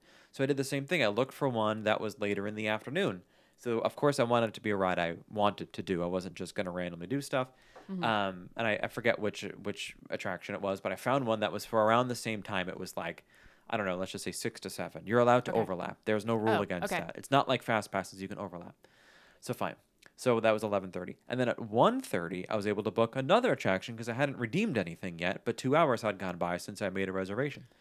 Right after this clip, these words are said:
Speaker 2: So
Speaker 1: So
Speaker 2: you
Speaker 1: at
Speaker 2: can
Speaker 1: one thirty,
Speaker 2: keep, so you can
Speaker 1: Yep.
Speaker 2: book another one. Okay, I think these are some things that I was like,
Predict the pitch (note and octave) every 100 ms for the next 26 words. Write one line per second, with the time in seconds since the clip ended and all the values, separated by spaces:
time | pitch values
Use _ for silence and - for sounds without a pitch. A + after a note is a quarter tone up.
0 | - - - C#4 C4 - - - F3+ D#3+
1 | G2 - - - - - - C#4 C#4+ -
2 | - A3 - G#3 A3+ B3 F#3 C#3+ C3+ C#3+
3 | G3+ G#3 D#3+ B3 F4+ D4+ C#4 B3 - A#3
4 | A3 A#3+ A3+ G#3 G3 G3 G3 F#3+ F3